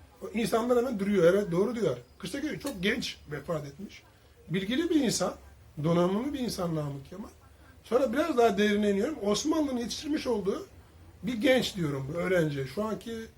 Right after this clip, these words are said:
gene yurt dışına biz akıllı öğrencilerimizi gönderip, yurt dışı derken yani dünya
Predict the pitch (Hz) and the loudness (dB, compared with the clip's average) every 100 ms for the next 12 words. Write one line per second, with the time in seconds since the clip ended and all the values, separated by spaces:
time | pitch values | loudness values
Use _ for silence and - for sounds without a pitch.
0 | - - - - - 175 180 - - - | -20 -20 -20 -20 -14 -10 -10 -12 -18 -12
1 | 165 220 247 233 202 - 233 190 - - | -2 0 0 -2 -4 -2 0 -2 -8 -14
2 | - - 226 220 208 202 220 208 202 233 | -12 -6 0 2 2 0 -2 -4 0 0
3 | 202 226 - - - - - 254 240 196 | 0 -2 -6 -18 -20 -20 -10 -6 -2 -2
4 | 214 381 233 202 208 175 208 254 247 220 | 0 2 4 4 2 2 4 4 2 -2